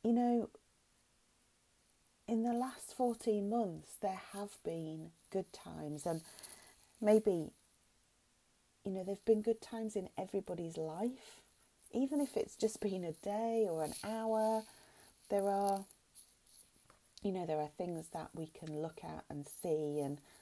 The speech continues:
and recognise. And I think for me,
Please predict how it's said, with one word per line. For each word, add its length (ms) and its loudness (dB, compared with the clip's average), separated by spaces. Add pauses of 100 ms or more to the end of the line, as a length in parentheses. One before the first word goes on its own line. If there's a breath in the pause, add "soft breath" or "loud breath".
(120 loud breath)
and 160 -6
recognise. 720 -4
And 120 0 (360 loud breath)
I 40 -6
think 420 2 (380)
for 120 0
me, 580 4